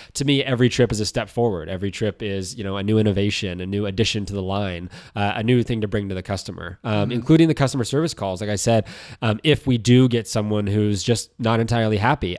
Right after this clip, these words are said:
Speaker 1: I personally, I love, I'm like, "Give me the phone. Well, you know, where's their number. Let me call 'em." Because
Speaker 2: Yeah.
Speaker 1: I don't think anybody, any customer is really expecting to receive a call from the guy at the top. Um, and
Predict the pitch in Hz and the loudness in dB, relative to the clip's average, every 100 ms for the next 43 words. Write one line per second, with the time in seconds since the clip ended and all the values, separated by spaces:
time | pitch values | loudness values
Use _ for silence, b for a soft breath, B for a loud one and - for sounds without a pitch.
0 | - 127 127 123 - 135 - 117 120 117 | 0 2 4 2 0 0 0 -2 0 4
1 | 120 120 104 110 90 123 113 104 90 85 | 6 4 2 -6 -4 -4 -2 -4 -6 -10
2 | - B - 123 117 120 139 123 120 110 | -16 B 0 4 6 6 4 6 4 2
3 | 98 104 131 123 117 107 101 92 - B | 0 0 0 0 0 0 0 -4 -10 B
4 | 135 165 196 196 185 175 170 156 147 143 | 0 2 4 2 2 2 4 4 4 2
5 | 139 127 131 110 113 98 - 110 110 90 | 2 0 0 2 2 2 0 0 0 -6
6 | 87 - 101 - 98 95 147 139 101 - | -6 -4 -4 -2 -2 2 4 6 4 2
7 | 107 98 104 _ 120 110 98 98 104 98 | -2 -2 -8 _ -6 -2 -2 -4 -8 -6
8 | 92 95 - 113 101 95 110 110 101 98 | -8 -8 -8 -2 0 0 0 0 0 -2